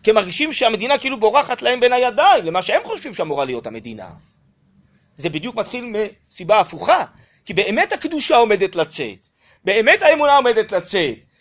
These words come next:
ומה שאני מדבר על זה, זה ממש לא כמיואש, אלא הפוך, אני פשוט רואה את האור עומד על הפתח, דוחף, דוחף, דוחף, מציץ מבין החרקים,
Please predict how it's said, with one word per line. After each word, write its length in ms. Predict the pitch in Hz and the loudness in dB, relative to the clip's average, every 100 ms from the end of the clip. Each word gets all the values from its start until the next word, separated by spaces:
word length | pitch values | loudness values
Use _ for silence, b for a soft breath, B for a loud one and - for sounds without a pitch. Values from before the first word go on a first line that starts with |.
| - | -4
ומה 200 | 202 196 | 0 2
שאני 180 | 214 | 2
מדבר 260 | 214 202 233 | 2 4 6
על 180 | 240 233 | 6 4
זה, 120 | 220 | 2
זה 100 | 220 | 2
ממש 320 | 220 285 381 | 4 4 4
לא 100 | 254 254 | 0 -2
כמיואש, 480 | 233 220 214 160 | -2 4 6 4
אלא 120 | - 180 | 2 2
הפוך, 520 | 160 - 415 392 - | 2 2 2 2 0
אני 180 | 190 185 | -6 -6
פשוט 240 | 175 233 | -10 0
רואה 140 | 233 | 4
את 100 | 262 | 4
האור 240 | 254 294 269 | 6 6 6
עומד 220 | 254 254 | 4 2
על 80 | 254 | 2
הפתח, 400 | 233 330 262 175 | 2 2 2 -2
דוחף, 420 | 196 240 320 285 | -2 4 4 4
דוחף, 380 | - - 339 320 | 0 0 4 4
דוחף, 420 | 302 302 320 302 208 - b b | 2 2 6 6 4 -2 b b
מציץ 280 | 233 330 277 | -2 -2 0
מבין 180 | 269 302 | 4 4
החרקים, 800 | 277 269 262 262 359 339 233 | 2 0 0 0 0 0 -2